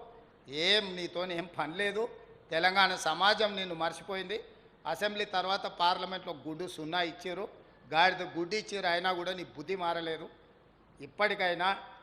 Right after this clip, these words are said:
మీలో మార్పు రావాలని, ఈ ప్రభుత్వం చేపడుతున్న మంచి కార్యక్రమాలకు మీరు మద్దతు ఇవ్వండి.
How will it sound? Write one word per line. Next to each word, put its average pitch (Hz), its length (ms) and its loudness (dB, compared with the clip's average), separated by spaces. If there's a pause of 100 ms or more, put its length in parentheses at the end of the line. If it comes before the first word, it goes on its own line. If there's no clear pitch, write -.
(520)
మీలో 185 360 0
మార్పు 175 440 2
రావాలని, 185 760 4 (680)
ఈ 180 120 -2
ప్రభుత్వం 190 760 -2
చేపడుతున్న 185 480 -2
మంచి 170 360 -2
కార్యక్రమాలకు 185 1040 0 (500)
మీరు 170 180 -4
మద్దతు 175 460 2
ఇవ్వండి. 190 460 0